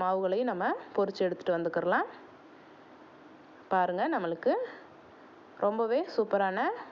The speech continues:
போண்டா ரெடி ஆயிருச்சு. இதே மாதிரி ட்ரை பண்ணி பாருங்க, டேஸ்ட் ரொம்பவே சூப்பரா இருக்கும்.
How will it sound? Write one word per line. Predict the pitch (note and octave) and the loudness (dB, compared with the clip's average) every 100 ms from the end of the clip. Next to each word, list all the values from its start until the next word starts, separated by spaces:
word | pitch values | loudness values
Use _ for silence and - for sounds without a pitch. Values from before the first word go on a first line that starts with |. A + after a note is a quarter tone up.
| - _ _ _ F#3+ | -20 _ _ _ 2
போண்டா | A3+ A#3 A3+ D4+ - - - | 2 4 2 2 -2 -6 0
ரெடி | G#3+ A3 G3 | 2 4 4
ஆயிருச்சு. | F3+ F#3+ - C#4 A#4 - - - - - - G3+ | 2 0 2 4 2 -6 -14 -14 -14 -12 -4 0
இதே | B3 F4 D#4 | 2 2 2
மாதிரி | G#3+ G3+ E4+ A#4+ - - - | 0 0 0 -2 -8 -18 -6
ட்ரை | - G3+ G#3+ | 0 2 2
பண்ணி | A3 G3 | 0 2
பாருங்க, | F#3+ F#3+ F#3+ G#3 D#4+ | 2 2 2 0 0
டேஸ்ட் | A3 G3+ A3+ A3 | 0 0 2 2
ரொம்பவே | F3+ G3 A#3 C#4 F#4 - | 2 2 2 2 0 -2
சூப்பரா | G#3 F#3+ G3 F#3 | -4 2 2 2
இருக்கும். | - - F4+ | 0 0 0